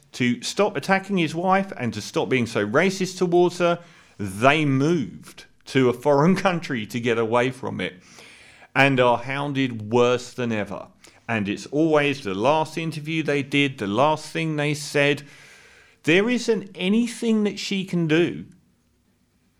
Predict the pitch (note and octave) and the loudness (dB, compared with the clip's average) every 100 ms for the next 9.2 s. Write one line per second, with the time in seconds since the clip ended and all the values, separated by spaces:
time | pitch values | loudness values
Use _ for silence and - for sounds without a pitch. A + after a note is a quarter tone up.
0 | _ _ _ _ _ - F3+ E3 D3+ C3+ | _ _ _ _ _ 0 2 4 2 2
1 | C3+ C#3+ C#3+ D3 C#3+ C3 - B2+ B2+ A#2+ | 0 0 -2 -4 -4 -4 -4 -6 -4 -2
2 | G3+ F#3+ G3 F#3+ - C3+ C3 B2+ E3 E3+ | 0 0 -2 -2 0 0 0 -2 0 0
3 | E3+ - B2+ A#2 G2+ G2+ G#2 - - E3 | -2 -8 -4 -2 0 -2 -2 -4 0 0
4 | E3 E3 B2+ G#2+ G2+ G#2 C3 C#3+ C3+ B2+ | 2 0 0 0 2 2 4 2 0 0
5 | A2 G#2+ G2+ G2 D#2+ E2 - _ - - | -2 -2 -2 -4 -4 -8 -14 _ -20 -20
6 | - - - - - - - - D#3 D#3+ | -20 -20 -20 -20 -20 -20 -10 2 4 6
7 | D#3+ - - C#3 G#3 A3+ - F#3+ F3+ A#2 | 2 -4 -6 0 2 0 0 0 0 -2
8 | D3+ C#3+ C3+ B2+ B2+ B2+ A#2+ C#3 B2+ B2 | -2 0 0 2 4 4 2 -2 0 2
9 | B2 B2 | 2 0